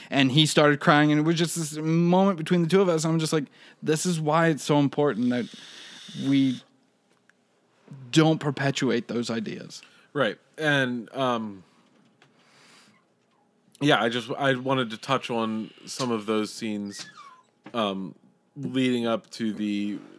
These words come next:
Speaker 2: the reconciliation of after he's kidnapped
Speaker 1: Mm-hmm.
Speaker 2: and the tunnel scene, which we've already kind of touched on
Speaker 1: Yeah, yeah.
Speaker 2: being a little bit better, um,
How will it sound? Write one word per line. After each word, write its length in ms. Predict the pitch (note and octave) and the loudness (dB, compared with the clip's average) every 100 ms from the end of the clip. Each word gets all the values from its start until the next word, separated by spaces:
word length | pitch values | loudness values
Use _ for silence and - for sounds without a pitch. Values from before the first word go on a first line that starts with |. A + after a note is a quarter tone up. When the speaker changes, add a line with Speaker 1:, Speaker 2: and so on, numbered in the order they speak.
| G2+ | -6
Speaker 2:
the 160 | B2 | -4
reconciliation 960 | G#2+ A2+ A2+ G#2+ A#2 G#2+ G#2 G2 G#2+ G2+ | 0 0 -2 -8 -6 -4 -2 -4 -6 -8
of 220 | F#2+ G2 | -6 -6
after 340 | G2 G2 - G2+ | -4 -6 -8 -10
he's 380 | G#2 G2+ F2+ - | -8 -8 -10 -10
kidnapped 600 | - F#2+ G2 G2 F#2 B2 | -8 -6 -4 -6 -4 0
Speaker 1:
Mm-hmm. 280 | A#2+ A#2+ A2+ - | 2 2 0 -6
Speaker 2:
and 140 | A#2 A2+ | -6 -4
the 80 | G#2 | -2
tunnel 320 | A#2 A2 G2 | -2 -2 -4
scene, 440 | - A2 G2+ G2 - _ _ _ _ _ - | -6 -6 -6 -8 -16 _ _ _ _ _ -6
which 540 | A#2+ G#2+ - - - _ _ _ _ _ _ - | -2 -2 -2 -8 -10 _ _ _ _ _ _ -6
we've 240 | E3+ C#3+ A#2+ | 0 2 2
already 220 | A#2 A2 | 0 -2
kind 300 | - A#2 G#2+ | -2 -2 -2
of 80 | - | -4
touched 320 | A2+ G#2 - | -4 -4 -2
on 160 | A#2+ | 2
Speaker 1:
Yeah, 80 | B2 | 2
yeah. 180 | A#2 G#2+ A2+ A2+ | 2 -2 -4 -4
Speaker 2:
being 440 | A#2 A2 G#2+ G#2 | -2 0 -2 -6
a 80 | - | -6
little 280 | A#2 A2+ A2 | -4 -2 -2
bit 220 | A2 G2 | -4 -2
better, 400 | A2 G#2+ G2+ G2+ - - - - - | -2 0 -2 -4 -8 -20 -20 -20 -10
um, 280 | A2 G#2+ | -4 -4